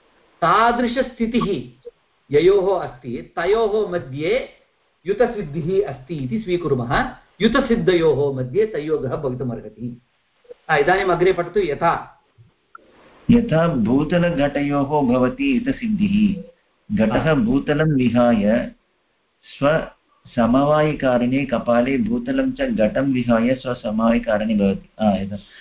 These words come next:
Speaker 2: घट-, घटः स्वसमवायिकारणे कपाले अस्ति, भूतलं स्वसमवायिकारणे अस्ति, अतः
Speaker 1: इति एकम्।
Speaker 2: स्वं
Speaker 1: अपि च
Speaker 2: युतसिद्धिः।
Speaker 1: अत्र, अत्र पश्यतु, भूतलं विहाय इत्यपि लिखितं खलु?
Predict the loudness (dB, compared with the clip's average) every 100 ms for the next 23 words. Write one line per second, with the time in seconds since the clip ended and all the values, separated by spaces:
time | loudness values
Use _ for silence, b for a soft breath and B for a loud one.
0 | B _ -2 0 2 2 2 0 0 2
1 | 2 2 2 0 -8 -2 -2 0 2 4
2 | 2 0 0 0 2 0 -2 -2 0 0
3 | 0 -2 -6 -6 -4 -2 0 0 0 0
4 | -4 _ _ _ _ -4 0 2 4 4
5 | 2 2 0 0 -2 -2 -6 -10 -12 -8
6 | -4 -4 -4 -8 -2 0 2 0 -2 -18
7 | -20 -14 -6 -4 0 2 4 2 0 -2
8 | 0 0 0 -2 -4 -6 -16 -12 -8 -4
9 | -4 -4 -4 -6 -2 0 2 2 2 4
10 | 4 4 2 2 0 -4 -2 -2 -4 -6
11 | -8 -10 -14